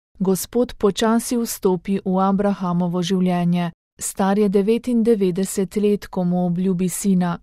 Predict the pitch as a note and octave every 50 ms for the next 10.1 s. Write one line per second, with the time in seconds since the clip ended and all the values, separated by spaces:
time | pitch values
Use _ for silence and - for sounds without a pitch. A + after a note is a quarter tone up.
0 | _ - - G3+ F3 - - G3 F3+ F3 F3+ F3+ F3+ F3+ G3 G3 G3+ G3 G3+ F#3+
1 | F#3+ F#3 F#3 F#3 F3 G#3+ G#3+ G#3 G3+ G3 G3+ G3+ - - A3+ G#3+ G#3+ G3 G3+ F#3+
2 | F#3 F3+ F3+ F3+ F3+ F3 E3+ F3+ F3 F3+ F3 E3+ E3 E3 E3 E3+ - _ _ _
3 | _ _ _ _ _ _ - G3+ F#3+ E3+ F#3+ F#3+ F#3 F#3 F#3 F#3 F3+ F3 F3 F3
4 | F3 E3+ G#3 A3+ A#3 G#3+ A3+ G#3+ G#3 - - - G#3+ G3+ G3+ - _ - G3 F3+
5 | - F#3 F3+ F3+ E3+ - F3+ F3+ E3+ - - G3+ F#3+ F3+ F3+ F3+ E3+ F3+ F3+ F3+
6 | F#3 F#3 A3 A#3 A#3 A3+ A3+ G#3+ G3+ - - - - B3 A#3+ A#3+ A#3 - - -
7 | A#3 A3 G#3 - A3+ A3 - - A#3 A3 - - - G#3+ F#3 F3 F3 F3 - _
8 | - - - G3+ G#3 G#3+ A3 G3+ A3 G#3+ G3+ - - - - G3+ G3+ G3+ G#3 G#3+
9 | G#3+ G#3+ G#3+ A3 G3 F3+ F3+ F3 E3+ F#3 F3+ F3+ F#3 F#3 F#3+ G#3 G#3+ G3+ - A3
10 | G3 F#3+